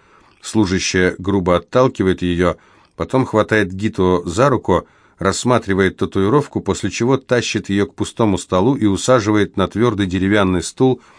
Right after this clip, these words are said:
рядом с другой узницей, одетой так же, как она.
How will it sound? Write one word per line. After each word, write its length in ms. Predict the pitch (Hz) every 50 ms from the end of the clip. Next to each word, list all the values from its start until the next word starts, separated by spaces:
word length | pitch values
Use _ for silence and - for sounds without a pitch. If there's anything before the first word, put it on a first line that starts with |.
| - _ _ -
рядом 280 | 95 107 101 104 101 85
с 20 |
другой 400 | 76 92 104 92 92 104 98 90 -
узницей, 640 | 110 123 117 104 110 107 87 - - 92 90 87
одетой 320 | 85 87 107 101 - 101
так 240 | 87 - 101 95 85
же, 140 | 82 80 80
как 200 | - 101 85 -
она. 340 | 117 113 113 95 87 78